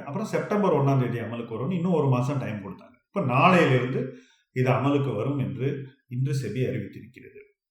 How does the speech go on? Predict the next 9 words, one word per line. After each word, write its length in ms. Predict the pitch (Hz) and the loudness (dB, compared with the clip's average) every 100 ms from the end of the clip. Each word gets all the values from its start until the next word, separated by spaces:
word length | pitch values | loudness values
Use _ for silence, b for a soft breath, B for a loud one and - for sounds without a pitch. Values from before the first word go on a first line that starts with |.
| _ _ _ _ _ _ _ _ _ | _ _ _ _ _ _ _ _ _
இப்ப 140 | _ 175 175 | _ -2 2
இதன் 200 | 247 247 | 2 2
மூலமாக 460 | 196 196 165 120 101 - - _ _ _ _ _ _ _ | 2 2 2 0 -2 -8 -14 _ _ _ _ _ _ _
மார்ஜின் 640 | 123 123 170 254 254 247 208 151 | -2 4 6 8 6 6 4 4
இல்லாமல் 480 | 156 156 151 135 135 - - _ 131 | 2 2 2 0 0 -4 -12 _ 2
ஒருவர் 320 | 139 139 135 135 127 | 4 6 4 2 0
பங்குகளை 480 | 156 190 165 135 131 123 | 2 4 4 2 2 0
வாங்கவோ 460 | 117 156 165 147 180 143 | 0 0 2 2 2 2
விற்கவோ 400 | 127 - 135 | 0 0 0